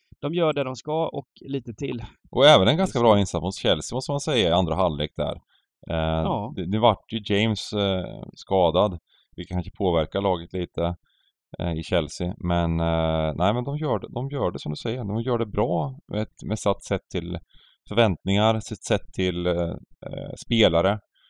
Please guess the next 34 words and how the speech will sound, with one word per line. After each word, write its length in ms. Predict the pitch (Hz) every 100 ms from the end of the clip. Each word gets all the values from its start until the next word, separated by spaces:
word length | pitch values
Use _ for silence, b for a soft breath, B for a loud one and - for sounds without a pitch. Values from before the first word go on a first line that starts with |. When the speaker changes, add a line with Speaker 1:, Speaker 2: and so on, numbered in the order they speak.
| b b b b - _ _ _ _ -
Speaker 2:
Och, 400 | 98 98 _ - 90
ehm, 520 | 87 85 85 85 87
jag 180 | - 98
tänker 280 | 151 127 95
väl 80 | 92
att 180 | 98 -
här 160 | 101
måste 220 | 117 131
man 100 | 131
väl 100 | 123
ha 40 | 120
med 180 | 127 165
alla 140 | 104
streck 400 | - - 160 -
i 20 |
alla 120 | 101 92
fall. 280 | 90 82
Om, 320 | 82 98 - 123
nu 140 | 139
verkar 200 | 151 -
det 40 |
bli 80 | 113
överstreckat 420 | 113 104 104 120
kanske 260 | - 120 -
på 80 | 95
Bournemouth, 400 | 92 82 82 -
möjligtvis. 800 | 113 110 87 - 127 101 - -
Ehm, 500 | - 92 90 87 87 b b b -
och, 380 | 95 - _ 95
eh, 360 | 92 90 87 85 82 _ _ _ _
då 100 | 117
tänker 300 | 131 107 110
jag 100 |
väl 40 | 104